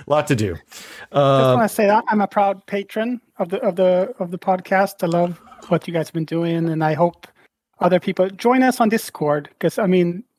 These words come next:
Speaker 2: when you're there, you can hang out with the other patrons and the, uh, every, all the other listeners,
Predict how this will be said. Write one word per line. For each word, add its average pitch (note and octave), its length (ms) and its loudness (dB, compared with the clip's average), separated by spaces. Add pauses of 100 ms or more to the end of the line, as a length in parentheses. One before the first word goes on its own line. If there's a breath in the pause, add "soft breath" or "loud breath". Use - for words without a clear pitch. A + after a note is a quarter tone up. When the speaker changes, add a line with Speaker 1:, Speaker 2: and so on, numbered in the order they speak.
(120)
Speaker 2:
when F3+ 160 0
you're F3 120 2
there, F#3+ 340 2
you G3 120 -4
can E3 120 -6
hang F3 180 -2
out F3+ 200 -2
with F3+ 100 -12 (260)
the A3+ 140 -2
other G3 340 0 (400 soft breath)
patrons G3 420 0
and E3 100 0
the, F#3 100 0
uh, G3+ 100 2 (100)
every, E3 200 -2
all E3+ 180 0
the D#3+ 120 0
other E3 160 2
listeners, E3+ 540 0